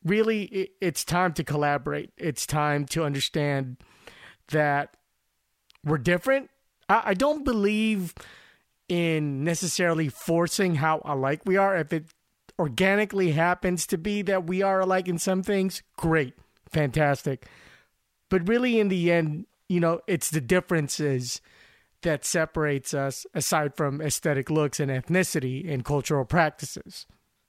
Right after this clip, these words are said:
And keep in mind, Miss O is Asian, and she's featuring blacks from South Central L A, trying to put all your burritos and taco innovations on the map.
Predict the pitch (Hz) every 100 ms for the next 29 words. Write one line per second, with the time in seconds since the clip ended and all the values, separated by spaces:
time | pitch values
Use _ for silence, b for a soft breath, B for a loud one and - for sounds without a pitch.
0 | _ _ _ 208 202 262 370 254 214 254
1 | 190 151 - _ _ _ _ _ - 185
2 | 240 - 180 220 196 - 165 151 170 180
3 | 185 143 131 - _ _ _ B B B
4 | - 180 - 180 175 226 202 202 175 143
5 | 196 185 - 180 165 180 226 - 196 185
6 | 180 190 185 190 175 160 151 196 - _
7 | _ _ _ - 196 185 - 185 175 175
8 | 165 135 151 165 165 160 139 143 123 170
9 | 185 185 156 139 135 b b b b b
10 | b b b b b b - 185 196 185
11 | 190 220 170 170 170 170 190 226